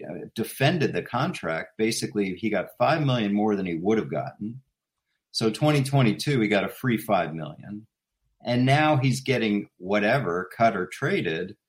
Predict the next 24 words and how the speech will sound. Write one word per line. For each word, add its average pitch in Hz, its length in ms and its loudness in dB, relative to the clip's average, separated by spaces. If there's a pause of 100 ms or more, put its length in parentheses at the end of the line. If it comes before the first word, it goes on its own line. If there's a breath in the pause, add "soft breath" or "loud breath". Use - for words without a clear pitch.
(340)
And 110 160 -2
I'm 110 160 2
asking 113 400 2
about 104 260 0
the 104 60 -4
guarantee. 107 520 -2
He 147 100 -2
said, 113 200 -4
"Well, 110 160 -4
now 120 280 -2
we 113 100 0
get 110 200 -2
to 107 80 -8
pick 120 260 -6
our 95 100 -6
team." 135 360 -4
I 78 80 -6
said, 110 220 -6
"How?" 160 300 -2
He 104 80 -2
said, 131 220 -4
"Well, 160 580 4 (460)
you 190 80 -4
know, 131 420 2